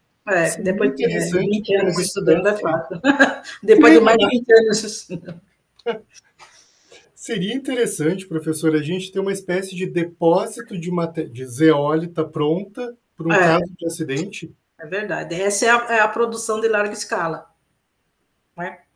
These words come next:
Speaker 1: Que é o desafio do, do laboratório, já se sabe a síntese. O desafio é
Speaker 2: Tem que ter um
Speaker 1: começar
Speaker 2: estoque.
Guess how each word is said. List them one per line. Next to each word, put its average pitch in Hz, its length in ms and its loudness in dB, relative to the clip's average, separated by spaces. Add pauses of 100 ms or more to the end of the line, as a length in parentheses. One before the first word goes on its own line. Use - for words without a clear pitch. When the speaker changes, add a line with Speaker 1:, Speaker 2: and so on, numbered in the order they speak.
(440)
Speaker 1:
Que 185 80 -8
é 165 60 0
o 165 80 -2
desafio 175 800 -6
do, 165 180 -10
do 190 120 -4
laboratório, 202 1120 -4 (240)
já 208 180 -4
se - 220 -10
sabe 214 220 -4
a 262 40 -10
síntese. 190 400 -10
O 160 40 -8
desafio 175 840 -10
é 226 300 -8 (1160)
Speaker 2:
Tem 254 180 -2
que 208 100 -4
ter 247 120 -2
um - 20 0
Speaker 1:
começar 208 420 0
Speaker 2:
estoque. - 140 -10